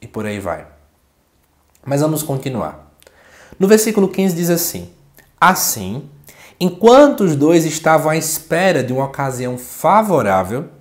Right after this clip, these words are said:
certo dia Susana entrou no pomar como de costume, acompanhada apenas por duas empregadas, e sentiu vontade de tomar banho por causa do calor.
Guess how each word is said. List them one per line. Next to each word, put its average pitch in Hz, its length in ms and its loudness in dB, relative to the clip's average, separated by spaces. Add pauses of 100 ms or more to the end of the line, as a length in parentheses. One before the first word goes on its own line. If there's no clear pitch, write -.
(340)
certo 214 520 0
dia 147 280 -2
Susana 156 520 -4
entrou 147 240 -4
no 147 100 -4
pomar 135 380 -4
como 135 180 -6
de 135 80 -6
costume, 113 640 -10 (640)
acompanhada 175 680 2
apenas 170 400 -2
por 196 200 -2
duas 151 240 -4
empregadas, 160 760 -8 (720)
e 147 80 -4
sentiu 196 360 0
vontade 170 400 0
de - 40 -14
tomar 160 220 -2
banho 139 300 -2
por 151 160 -10
causa 135 260 -4
do 123 80 -10
calor. 107 400 -10